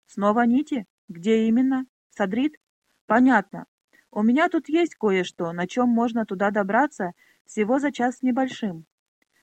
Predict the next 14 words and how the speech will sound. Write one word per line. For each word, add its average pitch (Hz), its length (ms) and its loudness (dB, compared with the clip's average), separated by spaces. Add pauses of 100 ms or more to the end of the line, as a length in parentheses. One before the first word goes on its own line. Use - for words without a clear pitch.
(120)
В 185 80 -8
обычно 196 460 -2
невозмутимом 185 800 -6
голосе 170 420 -4
Кенджо 220 540 -4
послышалось 208 580 -8
волнение. 170 640 -8 (800)
Фулмар 277 420 2
приспособил 233 760 -4
оптимизатор 208 760 -2
к 165 100 -12
двигателю 190 640 -4
среднего 240 480 -2
скутера 165 520 -10